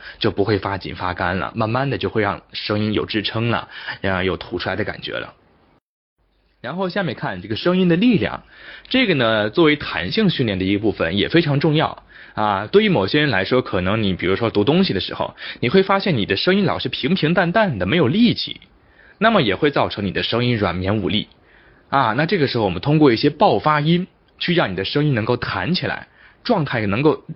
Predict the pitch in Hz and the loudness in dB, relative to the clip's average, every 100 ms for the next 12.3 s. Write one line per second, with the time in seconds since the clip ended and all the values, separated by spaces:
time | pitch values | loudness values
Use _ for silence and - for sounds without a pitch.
0 | - 233 208 92 - 78 - - - 196 | -6 -4 -4 -8 -8 -10 -10 -4 2 2
1 | 190 82 98 - 190 180 208 160 85 - | 2 0 -2 0 0 2 0 0 -2 -8
2 | _ - - - - 240 165 113 117 90 | _ -20 -20 -14 0 0 2 2 2 -2
3 | 85 101 92 104 147 - 156 110 90 87 | -4 -8 -4 -2 0 -2 -4 -2 -2 0
4 | 107 - - - - 107 104 143 143 139 | -2 -2 -8 -20 -4 0 0 2 0 0
5 | 92 101 95 117 76 65 55 - - - | -2 -4 -6 -6 -4 -6 -8 -14 -20 -20
6 | - - 101 82 - - 113 110 135 127 | -20 -6 -2 -2 -6 -6 -2 0 0 0
7 | 104 110 135 117 104 95 127 95 50 - | 0 2 2 0 -2 -2 0 -2 -6 -16
8 | _ - - - 123 139 180 180 147 147 | _ -20 -14 0 2 4 6 4 4 -2
9 | - 160 185 135 71 82 78 - _ _ | 0 0 0 -4 -2 -6 -6 -10 _ _
10 | _ _ _ - - 104 120 110 - _ | _ _ _ -8 -4 -4 -2 -4 -4 _
11 | _ _ _ _ _ _ _ - - - | _ _ _ _ _ _ _ -8 -8 -10
12 | - 262 - | -8 -6 -6